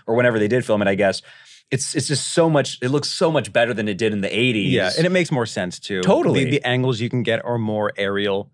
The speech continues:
Speaker 2: You get more, more fun out of the, the acrobatics going off in the sky. It's,
Speaker 1: Right.
Speaker 2: it's really, really captivating what they're actually able to pull off. And I
Speaker 1: Totally.
Speaker 2: really, really enjoyed it. I think, honestly, the only downside to it, in
Speaker 1: Uh-huh.
Speaker 2: my opinion, was, like,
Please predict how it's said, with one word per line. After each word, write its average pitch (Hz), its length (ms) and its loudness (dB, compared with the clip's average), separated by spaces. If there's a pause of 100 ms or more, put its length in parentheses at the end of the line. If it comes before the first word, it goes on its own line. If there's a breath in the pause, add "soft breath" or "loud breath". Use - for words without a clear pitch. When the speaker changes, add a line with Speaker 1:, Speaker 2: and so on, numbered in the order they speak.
(120)
Speaker 2:
You 113 80 -6
get 120 140 0
more, 120 340 0
more 120 420 0 (580)
fun 143 420 0
out 123 160 2
of 120 100 -2
the, 117 240 -2
the 110 120 -2
acrobatics 104 460 -4
going 107 120 -6
off 95 160 -8
in 98 40 -10
the 92 80 -8
sky. 87 340 -6
It's, - 60 -4
Speaker 1:
Right. 101 180 4
Speaker 2:
it's - 140 0
really, 143 300 0
really 131 200 0
captivating 104 520 -6
what 98 100 -6
they're 98 180 -2
actually 92 400 -10 (140)
able 101 180 -10
to - 80 -18
pull 90 220 -12
off. - 200 -10
And 95 80 -8
I - 20 -6
Speaker 1:
Totally. 123 260 4
Speaker 2:
really, 117 40 0
really 107 180 0
enjoyed 95 360 -2
it. 92 160 -4 (380)
I 156 80 0
think, 294 240 0
honestly, 170 300 -2
the 135 120 0
only 135 220 0
downside 120 760 -4
to 120 160 -6
it, 117 160 -2
in 110 80 -2
Speaker 1:
Uh-huh. 95 60 2
Speaker 2:
my 147 140 2
opinion, 147 420 0
was, 110 140 -4
like, 110 260 -2